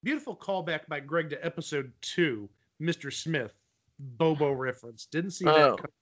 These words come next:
Speaker 2: yeah.
Speaker 1: Oh, that was beautiful.
Speaker 2: And by the way, turns out he graduated from Harvard, so very,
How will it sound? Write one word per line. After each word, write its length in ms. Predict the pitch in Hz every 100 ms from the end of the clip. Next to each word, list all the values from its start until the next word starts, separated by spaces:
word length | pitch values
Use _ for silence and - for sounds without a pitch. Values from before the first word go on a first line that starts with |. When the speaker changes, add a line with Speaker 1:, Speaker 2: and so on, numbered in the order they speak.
| _ _ -
Speaker 2:
yeah. 340 | 143 139 139 135 _ 185 175 214
Speaker 1:
Oh, 260 | 196 160
that 240 | 147 175 156
was 180 | 139 131 -
beautiful. 680 | 135 131 117 - 110 107 _ _ _ _ _ _ _ _ - - - _ -
Speaker 2:
And 120 | 226
by 200 | 233 269
the 100 | 254
way, 540 | 214 196 214 233 269 - _ _
turns 300 | - 262 277
out 200 | 226 214
he 260 | - 208 175 _
graduated 540 | 175 190 190 190 175 - - 180 175
from 140 | 160 147
Harvard, 580 | - 160 160 135 123 -
so 300 | 165 160 160
very, 540 | 202 233 247 240